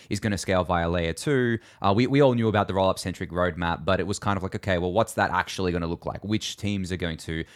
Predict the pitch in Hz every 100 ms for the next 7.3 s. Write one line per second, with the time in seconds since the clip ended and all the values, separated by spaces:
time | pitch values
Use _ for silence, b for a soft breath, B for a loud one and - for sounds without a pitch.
0 | b 95 87 - 85 87 143 117 117 117
1 | 110 90 - 92 104 87 87 85 110 110
2 | 101 101 95 - 92 95 92 92 92 90
3 | 82 80 - 98 101 107 95 92 - 92
4 | 85 90 87 87 87 - B B 107 107
5 | 120 107 - 117 104 95 92 123 - -
6 | 98 92 85 - 92 90 90 87 98 90
7 | 87 87